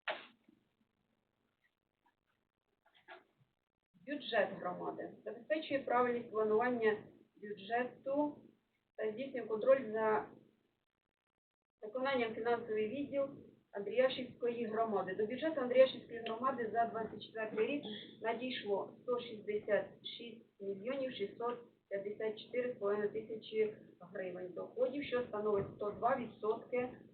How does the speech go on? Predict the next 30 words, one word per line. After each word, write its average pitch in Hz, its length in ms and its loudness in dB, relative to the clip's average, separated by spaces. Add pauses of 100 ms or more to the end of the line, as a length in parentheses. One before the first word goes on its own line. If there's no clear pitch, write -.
сто 220 100 -6
два 226 160 4
і 220 120 0
чотири 208 240 2
десятих 247 500 -2
до 214 120 4
запланованих 196 640 0
показників. 196 560 -2
Доходна 302 420 0
частина 254 500 -2
загального 233 500 2
фонду 220 260 -4
виконана 247 580 -2 (380)
на 247 300 -2
сто 220 100 -2
два, 233 580 6
е, 202 440 0 (640)
шість 247 200 -8
десятих 226 420 -4
відсотків 220 500 -6
до 214 140 2
уточненого 226 840 -4
плану 202 380 -2
на 208 140 2
рік. 175 200 -6
Надходження 262 600 -2
становило 233 380 -4
сто 208 220 -8
шістдесят - 580 -12
три 254 220 -4